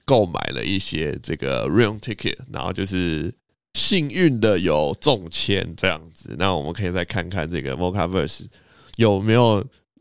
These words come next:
它的价值，会不会有如它的名气般一生，呃，它的名气般的响亮这样子。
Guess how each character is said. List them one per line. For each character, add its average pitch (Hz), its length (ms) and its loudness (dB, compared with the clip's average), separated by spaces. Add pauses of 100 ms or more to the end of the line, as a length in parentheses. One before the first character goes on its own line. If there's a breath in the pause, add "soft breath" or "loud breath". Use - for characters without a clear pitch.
它 117 160 0
的 120 120 6
价 117 280 2
值， 64 240 -12
会 107 120 -6
不 - 20 -4
会 110 160 4
有 92 160 2
如 71 180 -2
它 95 240 -2
的 101 140 0
名 71 300 -8
气 - 240 0
般 98 280 2
一 127 60 -4
生， 110 320 -2 (300)
呃， 113 240 4
它 135 180 4
的 143 100 6
名 107 240 2
气 127 220 4
般 104 220 2
的 92 100 -2
响 - 240 -4
亮 57 260 -4
这 - 80 -4
样 55 180 -4
子。 - 260 -16